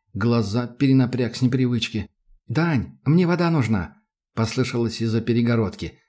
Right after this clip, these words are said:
«Мокрую уборку надо делать, пылищи полно. Достанешь воду? И свет бы с фонарем неудобно».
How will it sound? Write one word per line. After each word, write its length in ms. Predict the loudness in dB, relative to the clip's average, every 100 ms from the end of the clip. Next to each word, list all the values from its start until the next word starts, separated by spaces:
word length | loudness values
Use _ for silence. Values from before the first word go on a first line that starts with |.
| _ _ -2
«Мокрую 380 | 0 2 2
уборку 320 | 4 2 0 0
надо 220 | 0 0
делать, 320 | 0 -2 -4 -8 -4
пылищи 420 | -2 0 -2 -4
полно. 420 | -4 0 0 -2 -10 _ _
Достанешь 580 | -2 -2 0 -2 -2 -2
воду? 300 | -2 -2 -4 _ _ _ _ _ -4
И 140 | -2
свет 600 | -2 -4 -4 -2 -2 -2
бы 360 | -2 0 0 -2
с 60 | -6
фонарем 400 | -2 2 2 2
неудобно». 600 | 2 2 0 0 -6 -8